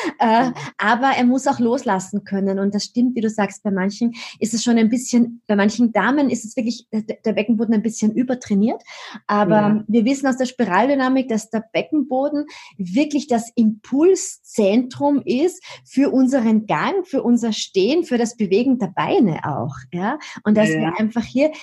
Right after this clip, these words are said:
Speaker 1: dieses, dieses Impulszentrum auch wieder lernen müssen, wahrzunehmen. Ja, das ist ein bisschen
Speaker 2: Mhm.
Speaker 1: verloren gegangen.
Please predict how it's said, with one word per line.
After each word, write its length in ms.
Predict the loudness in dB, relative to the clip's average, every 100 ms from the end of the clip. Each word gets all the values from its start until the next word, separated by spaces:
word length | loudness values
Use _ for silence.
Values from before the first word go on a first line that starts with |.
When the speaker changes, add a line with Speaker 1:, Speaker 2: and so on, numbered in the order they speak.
| 0
Speaker 1:
dieses, 320 | 0 2 -2
dieses 380 | -4 -2 0 2
Impulszentrum 960 | 0 2 0 0 -4 -2 0 0 0 0
auch 280 | 0 -2 -2
wieder 160 | -2 -2 -6 -14 -4
lernen 520 | 2 4 4 4 4
müssen, 520 | 4 2 0 0 0 -2
wahrzunehmen. 960 | -2 0 -2 2 4 4 0 -2 -4
Ja, 120 | -6 -6
das 140 | -6
ist 140 | -4
ein 120 | -4 -2
bisschen 300 | -2 -4 -4
Speaker 2:
Mhm. 20 |
Speaker 1:
verloren 360 | -4 0 2 0
gegangen. 600 | -2 -6 -8 -10 -12